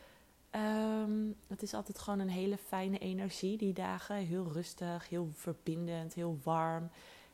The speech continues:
En die mag je ook zeker meenemen in je outfit. Ehm, nou,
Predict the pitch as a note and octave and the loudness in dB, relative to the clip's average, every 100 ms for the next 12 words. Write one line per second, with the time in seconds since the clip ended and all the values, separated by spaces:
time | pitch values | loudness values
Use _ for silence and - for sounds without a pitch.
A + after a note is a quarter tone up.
0 | - F#3 F#3 G3+ G#3 - G#3 - - C4 | -6 0 4 4 2 0 0 2 4 4
1 | C#4 B3 A3 A3 G#3+ G#3 G3+ - F#3+ F#3 | 4 4 6 6 6 6 4 2 4 4
2 | F#3 F#3 F3+ G#3 G#3 G#3 - F3 - - | 4 4 8 12 12 12 4 0 -2 -8
3 | - - - - - G#3+ G#3+ G#3+ G#3+ G#3+ | -18 -18 -20 -20 0 4 6 8 6 4
4 | G#3 G3 - - - - G#3+ | 2 -2 -6 -20 -10 0 0